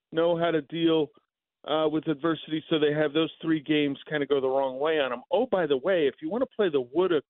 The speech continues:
coulda, shoulda game, the nine and eight Packers lost five games this season by four points or less. So by the, uh, the calculation that some people are using, the Packers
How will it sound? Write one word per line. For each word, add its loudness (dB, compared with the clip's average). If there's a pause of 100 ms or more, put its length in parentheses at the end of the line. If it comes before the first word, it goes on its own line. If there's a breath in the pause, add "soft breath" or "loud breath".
(160)
coulda, 0 (240)
shoulda 0
game, -2 (640)
the 2
nine 0
and 0
eight 0 (120)
Packers -4 (540)
lost 0 (200)
five -2
games -2
this 0 (140)
season 0
by 0 (100)
four 2
points -4
or 2
less. 2 (180)
So 0 (720)
by -2
the, 0
uh, 2 (360)
the -6 (280)
calculation -2
that -8
some -2
people -4
are 2
using, -2
the -20
Packers -4